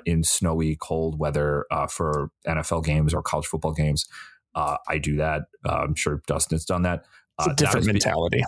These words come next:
Speaker 1: Exactly. That is because there are multi-generational people who've been doing that for seventy years. People are not going to do that.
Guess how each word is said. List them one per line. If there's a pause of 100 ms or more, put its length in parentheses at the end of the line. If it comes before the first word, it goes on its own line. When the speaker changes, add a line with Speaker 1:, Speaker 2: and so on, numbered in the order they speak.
(100)
Speaker 1:
Exactly.
That
is
because
there
are
multi-generational
people
who've
been
doing
that
for
seventy
years.
People
are
not (120)
going
to
do
that.